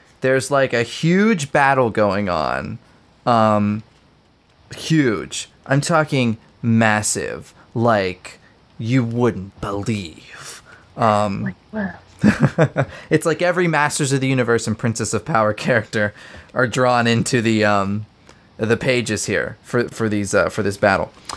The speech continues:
Speaker 1: But, um, near the end, um,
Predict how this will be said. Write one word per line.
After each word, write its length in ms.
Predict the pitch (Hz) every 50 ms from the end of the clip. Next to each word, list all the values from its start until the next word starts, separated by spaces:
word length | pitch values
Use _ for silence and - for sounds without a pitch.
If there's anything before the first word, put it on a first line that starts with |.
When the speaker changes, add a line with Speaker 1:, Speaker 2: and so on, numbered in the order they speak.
| - - - - - -
Speaker 1:
But, 240 | - 165 160 156 -
um, 320 | 151 139 135 127 131 131 - _ _ _ _ _ _ _ _ _ _ _ _ _ _ _ _ _ _ - - - -
near 320 | 123 120 120 123 127 135
the 240 | 143 175 196 - -
end, 580 | 127 117 110 104 104 104 113 131 156 - - - - - - - - - _ _ - -
um, 560 | - 120 117 113 113 113 110 110 110 110 113